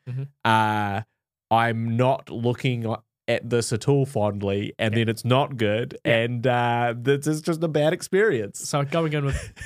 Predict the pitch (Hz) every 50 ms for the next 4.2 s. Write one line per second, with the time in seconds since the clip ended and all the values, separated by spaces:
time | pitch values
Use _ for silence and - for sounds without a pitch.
0 | - - _ _ - 156 151 151 147 139 135 131 123 - - 135 - - 127 123
1 | 120 - 127 110 95 - - 127 117 - 139 123 123 113 123 117 123 113 113 117
2 | 120 113 110 107 - _ _ - 147 127 120 113 110 117 120 131 - - 120 117
3 | 120 117 123 131 - - 170 143 - 139 131 139 - - 143 139 - - - -
4 | - - -